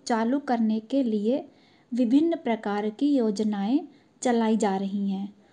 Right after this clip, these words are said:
आप उन योजनाओं का लाभ ले करके कुटीर उद्योग चालू कर सकते हैं। कुटीर उद्योग के अंतर्गत आप पशुपालन का काम कर सकते हैं।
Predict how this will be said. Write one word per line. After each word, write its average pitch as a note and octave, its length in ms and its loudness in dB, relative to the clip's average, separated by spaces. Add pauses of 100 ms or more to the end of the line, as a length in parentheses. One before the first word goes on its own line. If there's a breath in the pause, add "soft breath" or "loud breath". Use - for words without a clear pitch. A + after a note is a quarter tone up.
(400 soft breath)
आप A#3+ 320 0 (220)
उन D#4+ 200 2
योजनाओं A#3 680 2
का C4+ 200 -2
लाभ A#3 380 0
ले B3+ 220 2
करके G3+ 500 -4 (420 soft breath)
कुटीर C#4+ 580 0
उद्योग A3+ 540 0
चालू A3 360 -2
कर A#3+ 200 -6
सकते - 440 -12
हैं। F#3+ 260 -8 (1080 soft breath)
कुटीर D4 560 2
उद्योग B3 500 2
के C#4 100 0 (140)
अंतर्गत A#3 800 0 (120)
आप G#3+ 360 -4 (400 soft breath)
पशुपालन A#3 720 0
का A3 160 -4 (100)
काम A3 260 0
कर B3+ 140 -2
सकते A3 460 -6
हैं। G3+ 280 -6